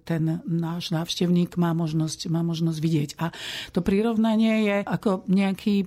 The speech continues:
poschodový dom, že do toho prízemia môže vlastne akoby vojsť každý.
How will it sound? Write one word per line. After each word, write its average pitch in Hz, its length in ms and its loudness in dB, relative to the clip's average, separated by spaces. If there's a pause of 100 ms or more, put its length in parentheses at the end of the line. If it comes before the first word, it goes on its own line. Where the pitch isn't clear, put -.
(140)
poschodový 196 640 0
dom, 165 500 2
že 175 460 0
do 185 240 2
toho 220 180 0
prízemia 202 840 2
môže 196 400 2
vlastne 190 720 0
akoby 196 500 -4 (140)
vojsť 202 320 0
každý. 180 380 2